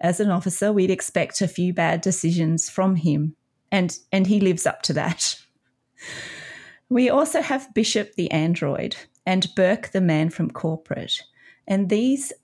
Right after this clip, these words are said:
are two of the most important characters in Aliens thematically. In Alien, it is the android Ash,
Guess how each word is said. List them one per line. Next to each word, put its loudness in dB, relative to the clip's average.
are -2
two 0
of -4
the -2
most 0
important -2
characters -2
in 0
Aliens 2
thematically. -2
In 0
Alien, 2
it 0
is -2
the 0
android 2
Ash, -2